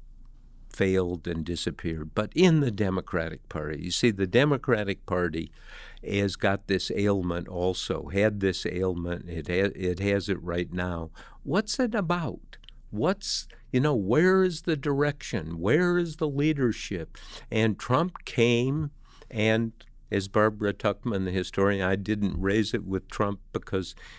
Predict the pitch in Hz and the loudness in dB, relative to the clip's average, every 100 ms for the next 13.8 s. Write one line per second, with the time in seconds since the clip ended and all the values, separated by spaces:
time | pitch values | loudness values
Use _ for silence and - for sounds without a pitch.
0 | - 104 98 104 113 104 123 95 104 123 | -6 0 2 0 0 0 0 0 2 2
1 | 113 101 80 80 - - 78 80 - - | 2 -2 -4 -8 -10 -10 -10 -12 -10 -8
2 | - - 98 101 - - - 117 - 110 | -8 -4 -4 -4 -8 -14 0 0 2 0
3 | 98 - 147 151 123 98 90 92 90 90 | 0 2 4 4 2 -2 -2 -2 -2 -4
4 | 107 104 - - - - - - 160 165 | -8 -8 -12 -18 -20 -20 -12 0 2 4
5 | 147 - - 131 139 131 - - 107 - | 2 0 4 6 6 4 -2 -4 -6 -4
6 | 131 131 104 - - 120 143 - - 123 | -2 -2 -2 -8 -2 0 2 0 -2 2
7 | 120 127 120 113 - - - - - 98 | 2 2 0 -6 -14 -18 -16 -16 -12 -6
8 | 113 107 104 - - - 104 123 139 110 | -2 -2 -4 -8 -20 -6 0 2 2 0
9 | 90 - - - - - 104 110 110 104 | -4 -14 -20 -20 -20 -6 0 2 2 2
10 | 95 - - - - - - - - 131 | -2 -10 -20 -20 -20 -20 -20 -16 0 0
11 | 107 87 123 147 160 - - 147 110 107 | 0 -4 0 0 0 -4 -2 0 2 0
12 | - 123 104 95 - 123 117 113 127 131 | 0 0 2 0 -2 -4 -4 -4 -4 -4
13 | - 170 202 190 151 104 82 - | -2 0 0 -4 -4 -4 -4 -10